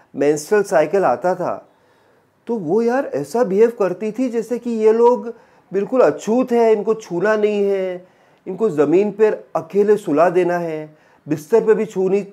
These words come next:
अ, अ, मतलब लेट नहीं सकते हैं, वो ज़मीन पे सोना है,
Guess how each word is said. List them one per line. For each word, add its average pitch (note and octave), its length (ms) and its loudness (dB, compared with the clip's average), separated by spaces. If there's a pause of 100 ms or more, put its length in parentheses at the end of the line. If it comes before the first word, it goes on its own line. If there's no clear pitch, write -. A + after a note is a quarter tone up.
(220)
अ, - 0 -
अ, C3+ 480 -4
मतलब F3 460 -4
लेट E3+ 300 2
नहीं G3 100 -2
सकते F3 360 -8
हैं, D#3+ 120 -10
वो D3+ 200 -8
ज़मीन D#3 400 0
पे G#3 120 0
सोना E3+ 300 -6
है, D3 340 -10